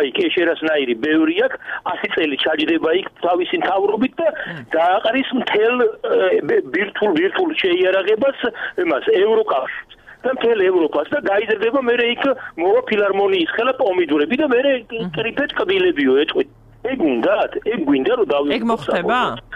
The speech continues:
Speaker 1: თუ უნდათ, არა, მაგას მიიღებენ, იმიტომ რომ რუხვეც ბოდიში და ფეხებს
Speaker 2: საქართველოს,
Speaker 1: კიდია,
Speaker 2: თქვენ
Speaker 1: ამერიკას
Speaker 2: საქართველოში
Speaker 1: সকოლას.
Speaker 2: ხო
Speaker 1: იქაც
Speaker 2: ცხოვრობთ?
Speaker 1: განალაგებს
Speaker 2: ერთი
Speaker 1: იმას
Speaker 2: წუთი,
Speaker 1: და
Speaker 2: ნუ,
Speaker 1: ყველაფერსაც
Speaker 2: ჭუბო.
Speaker 1: შეუსრულებს. აი,
Speaker 2: ერთი
Speaker 1: მაგას
Speaker 2: წუთი,
Speaker 1: ნახავთ,
Speaker 2: ერთი
Speaker 1: თუ
Speaker 2: წუთი,
Speaker 1: ბოლომდე
Speaker 2: გესმით
Speaker 1: რატი
Speaker 2: ჩვენ?
Speaker 1: არ უნდა გააღიზიანო, მალო.
Speaker 2: თუ, არა, მოიცადეთ, საწახვედით.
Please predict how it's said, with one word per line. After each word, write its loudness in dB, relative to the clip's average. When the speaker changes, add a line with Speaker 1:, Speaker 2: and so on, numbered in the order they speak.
Speaker 1:
თუ 0
უნდათ, 0
არა, 0
მაგას 0
მიიღებენ, 0
იმიტომ 0
რომ 4
რუხვეც 0
ბოდიში -2
და 2
ფეხებს -4
Speaker 2:
საქართველოს, -2
Speaker 1:
კიდია, 0
Speaker 2:
თქვენ 0
Speaker 1:
ამერიკას 0
Speaker 2:
საქართველოში -2
Speaker 1:
সকოლას. -8
Speaker 2:
ხო -2
Speaker 1:
იქაც 0
Speaker 2:
ცხოვრობთ? -4
Speaker 1:
განალაგებს 0
Speaker 2:
ერთი -6
Speaker 1:
იმას -2
Speaker 2:
წუთი, -4
Speaker 1:
და 2
Speaker 2:
ნუ, -2
Speaker 1:
ყველაფერსაც 0
Speaker 2:
ჭუბო. -2
Speaker 1:
შეუსრულებს. 2
აი, 0
Speaker 2:
ერთი -4
Speaker 1:
მაგას -2
Speaker 2:
წუთი, -2
Speaker 1:
ნახავთ, -4
Speaker 2:
ერთი -2
Speaker 1:
თუ -2
Speaker 2:
წუთი, 0
Speaker 1:
ბოლომდე 0
Speaker 2:
გესმით -4
Speaker 1:
რატი -2
Speaker 2:
ჩვენ? 2
Speaker 1:
არ 0
უნდა 0
გააღიზიანო, 0
მალო. 0
Speaker 2:
თუ, -4
არა, -2
მოიცადეთ, 0
საწახვედით. 0